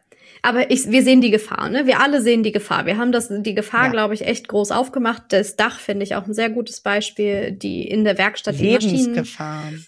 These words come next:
Speaker 1: So,
Speaker 2: Mhm.
Speaker 1: und, äh, dann haben wir ja ein Instrument als Arbeitgeber,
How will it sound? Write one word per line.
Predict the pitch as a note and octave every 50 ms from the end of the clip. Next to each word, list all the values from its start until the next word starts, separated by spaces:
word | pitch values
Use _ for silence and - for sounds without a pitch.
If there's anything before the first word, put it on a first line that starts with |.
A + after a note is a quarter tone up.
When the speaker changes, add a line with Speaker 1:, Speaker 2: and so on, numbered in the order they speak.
| _ _ _ _ _ _
Speaker 1:
So, | A3 F3+ F3+ F3 F3 F3+ E3+
Speaker 2:
Mhm. | F3 F3
Speaker 1:
und, | F#3 G#3 A3 A3+ A3+ A3 - - _ _ _ _ _ _ _ _ _
äh, | - - - - -
dann | A#3 F#3+ G#3+ B3+ C4+
haben | D4 C#4+
wir | C#4+ C4+
ja | A#3 A3+ - -
ein | - G3 B3 D4 D#4
Instrument | C#4 A#3+ A#3 A3+ A#3 - - - G#3+ G#3 G#3+ G3 G#3 A#3+ D4 G#4+ - - - - - - _ _ _ _ _ _ _ _ _ _ _
als | - G#3 G#3+ A3 A3 -
Arbeitgeber, | - G#3+ G#3+ A3 A3 G#3+ G#3+ - G#3+ G#3+ G#3+ A3 A3+ A#3+ B3+ C#4 D4+ -